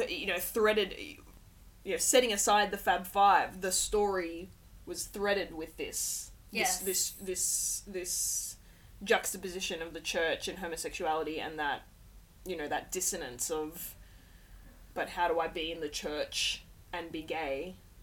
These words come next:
Speaker 1: Or how do I, as a person who's you know, very spiritual and,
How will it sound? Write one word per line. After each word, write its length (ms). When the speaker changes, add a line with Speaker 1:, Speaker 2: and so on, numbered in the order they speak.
Speaker 1:
Or 140
how 160
do 160
I, 460
as 160
a 40
person 480
who's 640
you 100
know, 240
very 300
spiritual 680
and, 480